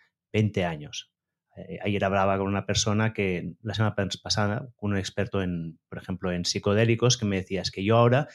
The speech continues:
solo para seguir lo que está publicando en M D M A,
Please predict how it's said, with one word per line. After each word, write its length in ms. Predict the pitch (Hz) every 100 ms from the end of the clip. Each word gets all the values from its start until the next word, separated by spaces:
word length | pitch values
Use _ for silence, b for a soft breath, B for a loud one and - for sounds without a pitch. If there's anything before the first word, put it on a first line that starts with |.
| B B B
solo 340 | - 120 127 127
para 340 | 117 107 101
seguir 580 | - 110 110 131 127 -
lo 180 | 107 101
que 80 | 95
está 260 | - 110
publicando 540 | - 120 120 113 110 107
en 160 | 98
M 220 | 113 135 123
D 60 |
M 200 | 117 110
A, 220 | 104 160